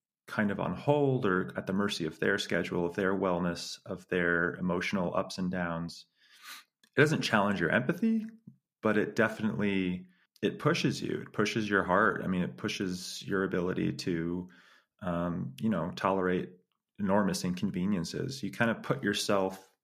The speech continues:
things that you would normally call inconveniences in your everyday life, but when you're making a,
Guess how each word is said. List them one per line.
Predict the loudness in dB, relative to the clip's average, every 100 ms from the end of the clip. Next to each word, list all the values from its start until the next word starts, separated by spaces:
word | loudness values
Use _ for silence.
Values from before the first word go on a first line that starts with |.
| _ _ _ _ _ _ -20 -20 -20 _ -2 2
things | 4
that | 4
you | 2 2
would | 4
normally | 4 4 2
call | 0 0
inconveniences | -2 -4 -2 0 -2 -4
in | -2
your | 0
everyday | 0 0 2
life, | 2 2
but | 0 -2
when |
you're | -2 0
making | -2 -2 -4
a, | -4